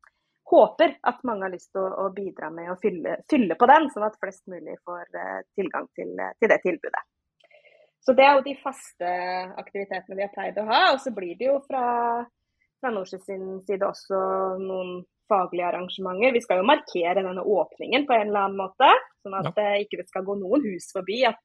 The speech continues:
Speaker 1: oktober <laughs> starter. Eh, seminarer, webinarer, ja, både alene og med andre. Så oppfordring til lytterne også. Alle som har lyst til å gjøre noe i oktober sammen med Norsis, de vil vi høre fra.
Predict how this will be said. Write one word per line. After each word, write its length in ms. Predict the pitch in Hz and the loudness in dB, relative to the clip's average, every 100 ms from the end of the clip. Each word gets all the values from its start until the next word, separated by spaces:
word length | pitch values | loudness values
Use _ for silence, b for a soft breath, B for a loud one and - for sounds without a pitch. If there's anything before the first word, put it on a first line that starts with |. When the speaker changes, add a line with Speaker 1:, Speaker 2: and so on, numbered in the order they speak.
| - | -12
Speaker 1:
oktober 480 | - - 190 185 214 - _ _ | -10 -4 -2 0 -2 -6 _ _
<laughs> 80 | 226 | -4
starter. 540 | - - 196 - 269 427 _ _ b b b b _ | 2 2 2 0 -2 -2 _ _ b b b b _
Eh, 260 | 339 311 302 302 _ | -2 0 0 -4 _
seminarer, 500 | 359 359 311 277 294 | -6 -4 0 0 0
webinarer, 640 | 294 294 285 247 254 269 277 | -2 -2 -2 0 0 -2 -2
ja, 140 | 269 190 - _ - | -2 -2 -6 _ -6
både 300 | 285 220 247 | -4 -2 0
alene 480 | 269 269 175 180 | 0 0 -4 -6
og 80 | 196 | -6
med 160 | 208 233 | -4 -4
andre. 460 | 240 196 - 208 220 | -6 -8 -6 -6 -4
Så 160 | 254 254 254 262 269 - _ _ _ - | -4 -2 -2 -4 -8 -12 _ _ _ -6
oppfordring 580 | 202 _ 226 214 233 240 | -6 _ -2 0 0 0
til 80 | |
lytterne 400 | 254 247 160 170 | -4 -4 -6 -4
også. 320 | 196 254 453 - | 2 4 4 4
Alle 280 | 320 208 196 | 2 2 0
som 100 | 233 | -2
har 80 | |
lyst 240 | 254 185 - | -2 -4 -8
til 140 | 233 | -2
å 60 | 254 | 0
gjøre 280 | 226 180 190 | 0 -2 -6
noe 200 | 202 180 | -8 -8
i 340 | 185 190 196 196 _ _ _ - | -8 -6 -8 -10 _ _ _ -8
oktober 560 | 208 - 175 180 214 214 _ _ | -8 -2 -2 0 -2 -4 _ _
sammen 320 | 185 175 185 | -4 -4 -6
med 140 | 208 208 | -6 -4
Norsis, 460 | 180 - 311 - - | -4 2 0 0 -10
de 480 | 190 190 196 208 214 202 - | -8 -6 -2 -2 -2 -6 -6
vil 120 | 320 | -2
vi 120 | 214 | 0
høre 280 | 208 185 156 | 2 0 -2
fra. 160 | - - | -2 -4